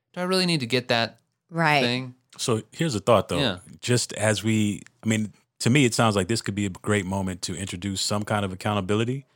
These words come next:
Speaker 3: to help us establish our frequency of celebrating these goals, to say, hey, whether it's a friend, whether it's a spouse, to say, "Hey, this is a goal that I'm working on. Here's what I want to celebrate with." So if you are that kind of person that says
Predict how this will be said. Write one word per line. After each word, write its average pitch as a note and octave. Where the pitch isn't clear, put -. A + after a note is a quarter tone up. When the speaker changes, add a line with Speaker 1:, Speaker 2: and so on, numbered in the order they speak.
Speaker 3:
to F#2
help -
us G2+
establish F#2+
our G2
frequency G#2
of F2+
celebrating F#2+
these F2
goals, G2
to -
say, F#2
hey, F#2
whether G2
it's F#2+
a F2+
friend, A2
whether F2+
it's -
a -
spouse, G2+
to -
say, F#2+
"Hey, G2+
this G#2+
is G#2
a F2+
goal G2
that F#2
I'm F#2
working F#2
on. F2+
Here's G#2
what F#2
I F#2
want F2+
to -
celebrate F2
with." D#2+
So G#2
if G2
you G2
are A2
that G2
kind F#2
of -
person F2+
that E2
says E2+